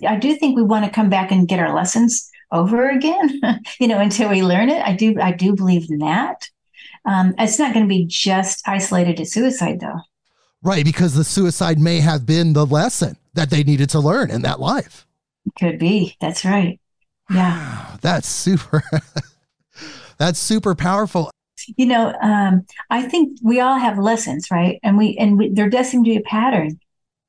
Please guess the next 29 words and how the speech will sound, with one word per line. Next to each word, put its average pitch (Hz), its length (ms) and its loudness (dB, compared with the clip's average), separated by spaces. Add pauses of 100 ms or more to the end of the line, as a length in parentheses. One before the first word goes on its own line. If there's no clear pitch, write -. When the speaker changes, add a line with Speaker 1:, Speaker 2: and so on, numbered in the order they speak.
(480)
Speaker 1:
when, 208 180 2
as 190 160 0
we 190 100 2
come 202 320 0
in, 190 260 2
our 185 140 0
soul 220 500 0
seems 208 460 -2
to, 185 180 -6
I 220 140 0
do, 240 220 0
what 196 160 2
I 226 120 2
notice, 208 500 0 (800)
okay, 190 360 -4 (400)
people 254 420 2
have 254 180 0
soul, 196 640 0
like 196 180 -2
my 208 140 2
soul, 214 300 0
I 196 160 2
know 190 260 4
apparently 196 480 2
is 208 220 0
a 208 100 -2
transition 196 640 0
specialist. - 800 -8
<laughs> 254 40 2